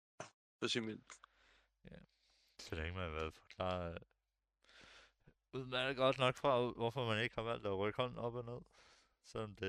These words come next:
Speaker 2: er
Speaker 1: Nej.
Speaker 2: det, de har krav på, at, ja, der er lidt forskel på niveauet.
Speaker 1: Nå, Jæver. Er det tid til, at vi siger hej til lytterne?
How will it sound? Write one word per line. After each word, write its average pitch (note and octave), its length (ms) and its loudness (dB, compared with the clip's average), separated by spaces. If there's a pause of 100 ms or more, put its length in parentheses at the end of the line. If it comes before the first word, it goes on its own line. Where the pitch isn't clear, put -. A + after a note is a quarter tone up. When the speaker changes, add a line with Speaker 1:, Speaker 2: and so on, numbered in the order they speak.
Speaker 2:
er F#2+ 40 2
Speaker 1:
Nej. F#2 120 -2
Speaker 2:
det, G2+ 100 -2
de G#2+ 60 -4
har G2 100 -2
krav A2 260 -2
på, G#2 180 -6
at, F#2 200 -2 (1200)
ja, - 120 -6
der G3+ 60 6
er G3 260 8
lidt F3+ 120 4
forskel F3+ 380 -2
på A2 340 0
niveauet. A2 380 -6 (2750)
Speaker 1:
Nå, C3 300 12
Jæver. G#2 520 12 (720)
Er A2+ 80 12
det A#2 100 12
tid D#3+ 140 8
til, D3+ 120 6
at C3+ 60 6
vi B2+ 60 2
siger C3+ 180 8
hej A#2+ 120 12
til D3 140 0
lytterne? C#3+ 360 4